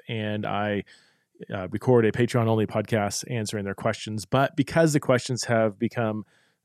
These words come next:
uh, so plentiful, I have taken some of the questions that they have submitted and address those questions on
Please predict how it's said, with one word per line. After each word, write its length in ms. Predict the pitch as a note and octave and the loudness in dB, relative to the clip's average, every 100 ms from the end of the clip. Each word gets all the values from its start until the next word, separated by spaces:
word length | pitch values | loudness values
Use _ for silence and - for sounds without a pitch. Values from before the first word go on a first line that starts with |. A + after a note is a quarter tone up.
| E4+ B2 | -14 -8
uh, 220 | C3 A2 - | -2 -2 0
so 240 | - C3 | 2 2
plentiful, 800 | - F3 F#3 B2+ A#2 A2 D#3 - | 4 4 4 4 4 4 4 4
I 140 | B2 | 4
have 240 | A#2+ A#2 A2 | 4 4 2
taken 560 | C3+ B2 B2+ A#2 A#2 - _ _ | 2 4 4 2 0 -6 _ _
some 480 | - - E3+ G3 G3 | -4 2 6 6 6
of 140 | B2+ | 4
the 80 | B2+ | 2
questions 520 | - A2+ - - A#2 | 2 0 0 -4 -4
that 100 | G#2+ | 0
they 60 | A2+ | 2
have 120 | G#2 | 0
submitted 540 | - A2+ B2 C3 B2+ A#2+ _ - | 0 2 6 6 6 0 _ -6
and 580 | B2 A2+ G#2+ G#2+ G#2+ G#2 - | -2 0 0 0 -2 -4 -4
address 600 | A#2 G#2 A#2+ A#2+ - - - | -4 2 2 2 0 -8 -4
those 300 | A#2+ A#2 - | 2 2 2
questions 600 | - A2+ - A2+ A2 - | -2 -2 -4 -4 -4 -6
on 380 | B2+ A2+ G#2 G#2 | -4 -2 -2 -4